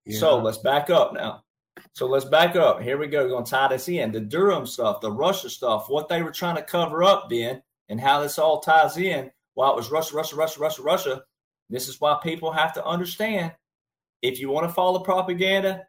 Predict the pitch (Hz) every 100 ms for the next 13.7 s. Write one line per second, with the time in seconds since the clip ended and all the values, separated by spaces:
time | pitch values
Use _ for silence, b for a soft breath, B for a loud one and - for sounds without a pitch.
0 | _ - 120 147 139 120 - 151 165 165
1 | 160 165 165 160 - 165 160 147 160 170
2 | 170 - _ 135 131 123 113 165 175 175
3 | 175 117 117 151 156 165 151 123 - 165
4 | 170 170 156 - _ - 120 - 147 156
5 | - 117 101 - - _ _ 127 131 131
6 | 127 131 165 190 175 160 156 151 131 -
7 | 196 196 113 - _ _ - 123 139 160
8 | 143 160 156 147 131 120 - 139 139 151
9 | 131 135 - _ _ - 120 143 151 151
10 | 147 147 147 143 151 139 107 101 113 131
11 | 170 190 185 180 _ - 139 151 180 175
12 | - 120 110 - _ - 120 - - -
13 | _ _ 110 110 120 120